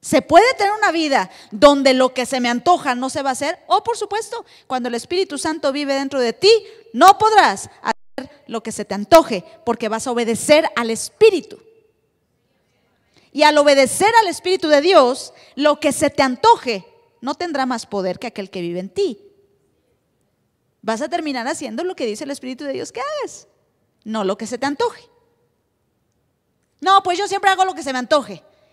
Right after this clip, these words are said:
Entonces estudia si realmente el Espíritu de Dios vive en ti. Punto.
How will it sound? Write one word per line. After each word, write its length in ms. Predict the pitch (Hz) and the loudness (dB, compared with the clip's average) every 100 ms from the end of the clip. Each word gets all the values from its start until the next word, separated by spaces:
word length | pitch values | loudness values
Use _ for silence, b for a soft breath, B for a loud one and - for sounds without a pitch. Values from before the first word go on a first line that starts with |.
| _ | _
Entonces 480 | 202 208 208 208 269 | -18 -16 -16 -14 -16
estudia 480 | 294 - 349 269 269 | -14 -8 -8 -6 -8
si 120 | 262 | -10
realmente 420 | 214 202 220 214 | -10 -8 -10 -10
el 60 | 339 | -12
Espíritu 380 | - 233 240 349 | -12 -12 -12 -10
de 80 | |
Dios 160 | 269 269 | -10 -10
vive 160 | 302 330 | -10 -12
en 100 | 349 | -6
ti. 260 | 453 339 _ _ | -6 -6 _ _
Punto. 640 | 466 494 480 480 381 - | -2 -2 -2 -4 -4 -8